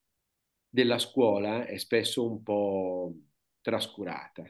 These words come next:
diciamo così, mentre invece avremmo bisogno di risorse potenti.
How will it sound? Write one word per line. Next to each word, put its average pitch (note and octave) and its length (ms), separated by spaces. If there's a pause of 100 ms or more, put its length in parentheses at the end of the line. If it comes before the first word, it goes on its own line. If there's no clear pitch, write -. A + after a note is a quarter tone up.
diciamo F#2+ 520
così, F#2+ 260
mentre B2 340
invece A#2 400
avremmo F#2+ 320
bisogno G2+ 400
di F#2+ 280
risorse G#2+ 760
potenti. - 400